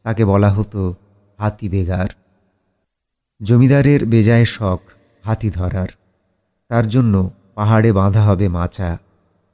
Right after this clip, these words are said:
মাচার উপর সেপাই সান্ত্রী নিয়ে নিরিবিলিতে বসবেন জমিদার।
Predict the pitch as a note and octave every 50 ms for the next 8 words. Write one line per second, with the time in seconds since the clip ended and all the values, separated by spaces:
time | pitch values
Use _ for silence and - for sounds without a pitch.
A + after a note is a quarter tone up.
0 | _ _ _ _ _ G#2 A2 A2+ - C#3 C3 C3 C3+ C#3 - - G2+ F#2 F#2 F2+
1 | - _ _ _ _ _ _ - - B2 A2 - A#2 A#2+ A2+ - B2 A2 G#2+ G#2+
2 | G2+ - A2 G#2 G2+ G2+ G#2 G#2 G#2+ B2 C#3 - _ _ _ _ _ _ _ -
3 | G2+ G2+ A2+ A2+ A#2+ A2+ A2 A2 A2 A2+ - - G#2 F2+ G2 F#2 F2 F2 F#2+ F2+
4 | E2+ D#2+ F#2 F2+ F2+ F#2 E2+ F2+ F2 F2